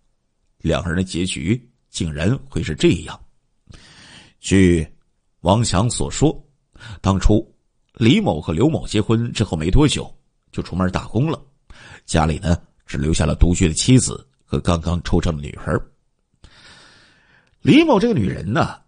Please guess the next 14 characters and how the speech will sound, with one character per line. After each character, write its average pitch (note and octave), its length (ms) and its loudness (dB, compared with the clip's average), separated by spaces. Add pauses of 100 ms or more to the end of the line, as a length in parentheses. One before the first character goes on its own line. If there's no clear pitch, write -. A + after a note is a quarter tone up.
(200)
长 - 300 0
得 F3 120 2
呢 A3 260 -4 (140)
有 C3+ 160 4
几 - 120 -2
分 - 200 0
姿 F3 320 4
色， - 200 -4 (600)
但 C4 120 4
是 A#3 120 2
这 D#4 240 8
女 G#2 160 2
人 D#2 260 0
呢， G#2+ 240 0